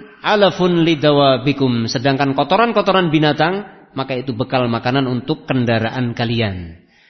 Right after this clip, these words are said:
Maksudnya jin muslim tadi punya kendaraan.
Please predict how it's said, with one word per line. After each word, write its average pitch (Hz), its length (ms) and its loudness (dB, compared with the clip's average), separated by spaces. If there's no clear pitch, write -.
Maksudnya 120 400 -6
jin 208 480 0
muslim 151 400 -2
tadi 143 240 -2
punya 139 240 -2
kendaraan. 107 800 -6